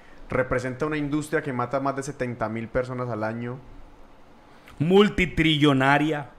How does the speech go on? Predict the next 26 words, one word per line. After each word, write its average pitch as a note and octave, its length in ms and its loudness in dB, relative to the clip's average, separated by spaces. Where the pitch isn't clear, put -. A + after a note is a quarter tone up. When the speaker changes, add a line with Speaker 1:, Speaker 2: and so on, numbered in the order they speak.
Speaker 2:
multitrillonaria. G3+ 1400 2
Speaker 1:
Solamente D#3+ 880 0
el C3 160 -6
cuatro F3 400 0
por D#3+ 160 -4
ciento C#3 320 -6
de C3 60 0
las A#2+ 160 -4
quinientas B2+ 380 -8
empresas B2+ 360 -6
más C#3+ 120 -4
grandes C#3+ 220 -6
del A#2+ 120 -4
mundo C#3 280 -6
son A#2 440 -8
de B2+ 120 -4
esta B2 220 -6
industria. A2+ 560 -10
Pero A#2+ 220 0
solamente F3+ 480 -2
ese, F3 240 -8
ese D3 160 -8
cuatro D#3 380 -6
por B2 160 -6
ciento A#2 420 -8
junto F3+ 640 -6